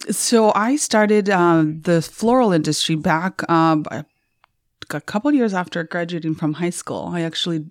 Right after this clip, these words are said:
um, did go to a Westside Tech to learn floral. And then, uh, Mister Tommy Murphy hired me,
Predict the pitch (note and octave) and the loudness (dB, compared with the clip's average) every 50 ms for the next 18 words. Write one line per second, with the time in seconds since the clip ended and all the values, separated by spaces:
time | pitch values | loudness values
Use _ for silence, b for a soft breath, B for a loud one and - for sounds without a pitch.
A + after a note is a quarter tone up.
0 | - D#3 D#3+ D3+ D#3+ D#3+ E3 E3+ D#3+ D#3 - E3 D#3+ D#3+ D#3+ D3+ D3+ D3 C#3+ B2 | -12 -10 -8 -6 -6 -4 -4 -4 -4 -2 -2 -2 -2 0 0 0 0 0 -2 -2
1 | B2+ D#3 D#3+ D#3+ - E3 D3+ D3 - - D#3 F3 - - F3 E3 D#3+ D#3 D3+ D3+ | -2 -2 -4 -4 -2 -4 -6 -6 -4 -6 -8 -6 -6 -6 -4 -2 0 2 2 2
2 | D3 - - D3+ D3 C#3 D3+ F3 G#3 A#3+ b b b b b b b b b b | 0 -2 -2 -4 -2 0 0 -2 -2 -6 b b b b b b b b b b
3 | b b b b E3+ E3 E3 D#3+ D#3+ D#3+ D#3 D3+ D3 - D3+ D#3 D3+ D3+ D3 D3 | b b b b 0 2 4 4 4 4 4 2 2 0 -2 -2 -2 -2 -2 0
4 | D3+ D#3+ E3 D#3+ - - - D#3 D3+ D3+ - E3 E3 F#3 F#3+ F3 E3 D#3 D#3+ G3+ | 0 0 0 0 -2 -4 -4 -6 -6 -4 -2 -2 0 0 0 2 2 2 2 2
5 | A3 - - D#3 C#3 - D#3 C#3+ E3 D3+ E3+ F3+ F3 D#3+ - D3 F2 - - - | 0 -2 -4 -4 -4 -4 -4 -4 -2 -2 -2 -2 -2 -4 -6 -6 -6 -6 -6 -4
6 | - F3 E3+ F#3+ | -6 -6 -6 -8